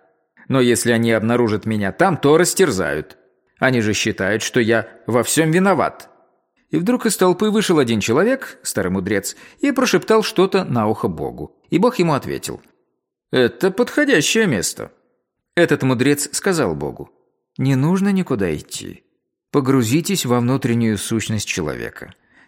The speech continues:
Туда он никогда не придет. Это единственное место, которого он сторонится. Там вас никто не побеспокоит».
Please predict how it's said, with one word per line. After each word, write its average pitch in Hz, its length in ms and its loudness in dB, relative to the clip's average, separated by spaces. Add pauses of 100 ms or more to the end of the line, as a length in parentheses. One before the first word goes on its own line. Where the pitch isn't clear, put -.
Туда 202 260 0
он 202 140 2
никогда 220 400 0
не 113 140 -2
придет. - 520 -10 (260)
Это 160 220 -2
единственное 135 800 -2
место, 98 400 -4
которого 113 420 -4
он 95 120 -2
сторонится. 71 720 -8 (680)
Там 214 240 -2
вас 170 320 0
никто 202 360 -2
не 69 140 -8
побеспокоит». 69 920 -10